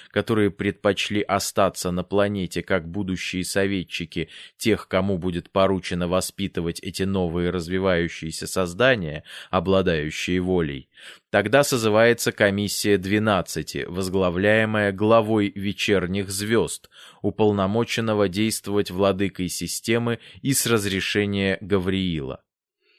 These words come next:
И только тогда эти носители жизни немедленно переходят в третью фазу личностного существования — полудуховный уровень бытия.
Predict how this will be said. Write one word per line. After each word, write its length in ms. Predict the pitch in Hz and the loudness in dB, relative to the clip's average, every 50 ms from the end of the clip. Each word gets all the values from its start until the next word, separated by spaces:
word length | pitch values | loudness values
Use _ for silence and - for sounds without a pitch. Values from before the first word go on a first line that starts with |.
| _ _ _ _ _ | _ _ _ _ _
И 100 | - 110 | -6 -6
только 400 | 104 - 123 123 113 104 - 113 | 0 2 4 4 4 4 2 0
тогда 480 | - - 107 104 98 95 117 123 131 - | 2 4 2 2 2 4 4 4 4 4
эти 240 | - 123 107 - 113 | 2 0 -2 0 -2
носители 680 | 110 107 104 101 - - 117 107 - 104 98 98 98 | 0 0 0 0 -2 -4 -6 -4 -2 -2 0 2 0
жизни 500 | 92 85 107 120 117 104 107 113 113 104 - - - _ | 0 0 -2 -2 -4 -4 -4 -4 -6 -6 -8 -12 -18 _
немедленно 680 | - 110 117 117 123 135 139 131 127 135 127 127 123 117 | -4 -2 0 2 4 4 4 4 4 2 2 2 0 -2
переходят 640 | - 113 107 107 104 - - 117 117 110 113 104 | 0 2 2 2 0 0 0 -2 0 2 0 0
в 120 | - - - | -2 -4 -4
третью 480 | - 107 110 104 92 - - 95 92 | 0 0 0 0 0 -2 -4 -4 -4
фазу 480 | - - 101 104 107 101 98 104 107 - | 0 2 4 4 4 4 2 0 -2 -2
личностного 760 | - 107 104 104 90 - - - 98 92 - - 101 98 92 95 | -2 -2 -2 -2 -2 -4 -6 -4 -4 -6 -6 -4 -4 -2 -2 -2
существования — 1120 | - - 95 90 - - 85 - - 92 98 98 98 98 95 85 76 73 71 69 65 - - - - - - _ _ | -4 -4 -6 -8 -8 -8 -10 -8 -4 0 2 2 4 4 2 2 0 -2 -6 -10 -12 -12 -14 -16 -20 -20 -20 _ _
полудуховный 960 | 120 120 120 113 110 104 98 104 95 - 104 104 104 98 104 104 101 101 - - | 2 4 4 4 4 2 2 -2 -2 2 4 4 4 4 2 -2 -2 -2 -4 -6
уровень 540 | 95 87 85 85 87 82 82 82 82 80 80 | -6 -6 -4 -2 -2 -2 -4 -4 -4 -6 -6
бытия. 600 | 78 85 80 - - 87 82 78 67 - - | -6 -6 -6 -6 -6 -4 -4 -4 -6 -8 -10